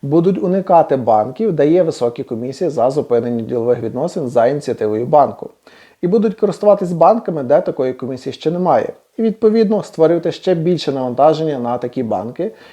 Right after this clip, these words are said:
і тим самим спонукати ці ж банки вводити таку комісію. Тому, ймовірно, з часом і інші банки почнуть запроваджувати такі комісії, щоб не потонути у паперовій роботі і відлякати небажаних клієнтів. Тому, як висновок,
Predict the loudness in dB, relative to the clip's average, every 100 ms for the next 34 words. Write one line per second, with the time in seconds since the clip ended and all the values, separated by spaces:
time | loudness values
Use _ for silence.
0 | _ 0 0 -2 0 2 2 -2 -6 -2
1 | 0 0 4 4 4 -2 -6 -8 -2 0
2 | 0 -4 -6 -6 0 2 2 2 0 0
3 | -4 -6 -4 -4 -4 -6 -12 -16 _ -20
4 | -20 _ 0 4 4 4 4 2 2 -4
5 | -8 -16 2 4 4 -2 -8 -4 -2 0
6 | -2 -4 -2 -2 -2 -4 -4 -6 -4 -2
7 | 0 2 4 4 2 -4 -6 -6 -8 -6
8 | -6 -6 -8 -10 -6 -4 -2 -4 -2 -2
9 | 0 0 -2 -2 -2 -4 -2 0 2 2
10 | -2 0 0 -2 -8 -4 -2 0 2 0
11 | 2 0 0 -4 -2 -2 -2 -4 -8 -6
12 | 0 0 -2 -6 -16 -20 _ _ -4 2
13 | 4 4 6 4 2 -6 -12